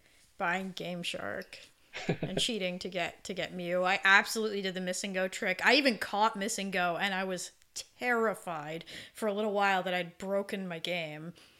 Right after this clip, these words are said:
Speaker 1: until I read on probably some GeoCities site that if you just let MissingNo go, everything's fine. But what a, what, again, what a fascinating concept of, like, you can't have this one.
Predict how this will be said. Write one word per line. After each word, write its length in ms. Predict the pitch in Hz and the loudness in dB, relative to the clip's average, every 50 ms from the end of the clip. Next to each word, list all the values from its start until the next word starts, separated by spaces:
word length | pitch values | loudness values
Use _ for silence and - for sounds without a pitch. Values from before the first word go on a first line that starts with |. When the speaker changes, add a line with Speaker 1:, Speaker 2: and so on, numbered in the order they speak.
| - _ - - _ _ _ - | -20 _ -20 -20 _ _ _ -6
Speaker 1:
until 300 | 220 208 202 - 226 196 | -6 -4 -2 0 0 2
I 120 | 185 190 | 2 2
read 240 | 185 202 220 202 190 | 2 2 2 2 2
on 200 | 190 180 180 175 | 2 0 -2 -2
probably 340 | - - 202 208 202 190 180 | -2 0 2 2 2 2 0
some 200 | 170 196 185 185 | -2 -2 -4 -4
GeoCities 560 | 185 185 190 185 180 180 - 190 185 180 175 | -2 0 0 0 0 0 -2 -4 -4 -4 -2
site 240 | - - 196 185 180 | -2 0 0 0 0
that 100 | 190 185 | -2 -4
if 80 | 180 | -4
you 60 | 185 185 | -4 -6
just 160 | 180 175 180 | -6 -6 -2
let 240 | 180 196 190 185 - | 0 0 0 0 0
MissingNo 580 | 180 180 180 - 175 170 170 170 160 165 170 | -2 -4 -2 -4 -4 -4 -4 -4 -4 -4 -2
go, 300 | 170 180 170 165 160 165 | -2 0 0 0 0 -2
everything's 420 | 165 160 175 175 165 160 175 175 - | -4 -6 -6 -8 -8 -8 -8 -8 -6
fine. 500 | - 196 180 175 170 165 165 165 170 165 | -4 -4 -2 -2 -2 -4 -4 -6 -6 -6
But 260 | 170 175 170 170 - - - - - - - - | -4 -4 -4 -4 -6 -10 -18 -18 -18 -20 -4 4
what 120 | - 339 571 - | 8 8 8 8
a, 60 | 269 | 6
what, 160 | 277 294 - | 4 6 6
again, 340 | 294 262 311 320 277 247 240 | 8 8 8 8 8 8 6
what 120 | 247 277 | 4 4
a 40 | 294 | 4
fascinating 720 | 294 - 254 233 220 233 - - 247 226 214 208 196 190 | 4 4 4 6 6 4 4 2 0 0 0 0 -4 -6
concept 680 | - 202 185 185 185 190 185 - 180 156 165 160 - 190 | -4 -2 -2 -2 -2 -2 -4 -4 -4 -4 -4 -4 -6 -6
of, 180 | 185 175 170 | -6 -6 -4
like, 560 | 180 175 170 165 165 170 170 170 - - - - - _ _ _ _ - - - | -4 -2 -2 -2 -2 -4 -6 -8 -10 -14 -14 -16 -20 _ _ _ _ -12 -4 0
you 140 | 226 269 - | 0 0 2
can't 300 | - 294 277 254 214 - | 4 4 4 4 4 4
have 500 | - 240 247 240 226 202 202 175 165 - | 4 6 8 8 8 6 4 0 -6 -6
this 320 | 196 196 - - - - | -4 -2 0 0 -2 -2
one. 440 | 185 160 151 - - - - - | -4 -8 -10 -10 -10 -10 -10 -12